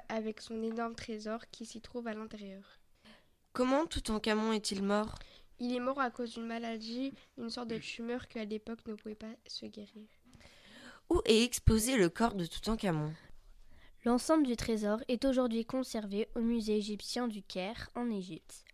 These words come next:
Speaker 3: Le trésor de Toutankhamon rassemble son cercueil et son sarcophage orné de pierres précieuses telles que le lapis-lazuli, les quadruples vases canopes pour les viscères, le mobilier et les objets funéraires, ainsi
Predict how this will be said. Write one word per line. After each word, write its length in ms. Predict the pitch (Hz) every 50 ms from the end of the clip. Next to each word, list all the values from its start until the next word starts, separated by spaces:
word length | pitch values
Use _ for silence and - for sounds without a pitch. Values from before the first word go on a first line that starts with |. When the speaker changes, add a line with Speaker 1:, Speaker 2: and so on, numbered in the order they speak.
| _ _ -
Speaker 3:
Le 120 | 185 185
trésor 420 | - - - 214 208 214 233 233 214
de 100 | 202 185
Toutankhamon 680 | - 190 190 - 196 202 - 185 175 170 170 180 208 285 -
rassemble 600 | - - - 214 208 - - 220 202 190 175 170 -
son 180 | - - 262
cercueil 580 | 247 - 208 196 - - - - 180 180 202 - -
et 140 | - 294 294
son 180 | - - 247 220
sarcophage 720 | - - 208 - - - 190 - - 208 208 220 214 - -
orné 300 | 254 254 254 254 247 226
de 100 | 208 202
pierres 260 | 196 - - 214 -
précieuses 540 | - - 208 196 - - 208 196 226 - - _ -
telles 180 | 269 269 -
que 140 | - - 220
le 100 | 208 202
lapis-lazuli, 800 | 202 208 214 208 - - - 190 196 196 185 - 180 170 160 - _ _ _ -
les 100 | 214 208
quadruples 720 | - - 269 269 262 233 233 220 214 202 185 - - 220
vases 420 | 208 202 202 202 214 233 240 - - -
canopes 500 | - 254 247 220 214 214 214 226 - - - - -
pour 180 | - 226 220
les 220 | 214 214 226 240 226
viscères, 600 | 202 214 226 - - 220 175 180 - - - - -
le 120 | - 202 202
mobilier 580 | 214 262 277 254 262 240 214 208 233 247 - -
et 100 | 220 202
les 260 | 202 196 190 190 226
objets 280 | 247 226 208 196 185 190
funéraires, 680 | - - 247 240 233 220 196 190 185 190 208 220 - - _ -
ainsi 340 | 247 254 262 262 - - 262